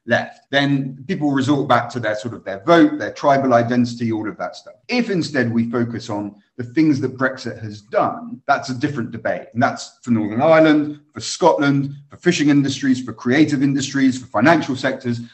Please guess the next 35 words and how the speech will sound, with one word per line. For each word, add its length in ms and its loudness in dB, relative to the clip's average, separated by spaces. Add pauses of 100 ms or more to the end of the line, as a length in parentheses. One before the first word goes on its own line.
(140)
Over 340 4
and 80 4
over, 220 4
we 160 4
see 160 0
these 180 -2
negative 380 -4
effects. 480 -8 (300)
And 120 0
these 200 4
will 80 -4
be 80 -8
coming, 420 -2
remember, 260 0
these 240 -6
will 80 -6
be 140 0
really 380 -2
hitting 400 -6
us 360 -18
in 120 -2
a 60 -4
period 580 0
where 340 0 (300)
we're 140 0
seeing 460 4
the 60 -2
scars 640 2
of 140 -12
the 60 -18
pandemic. 580 -10 (140)
You 80 0
know, 80 4
once 460 0
the 380 -2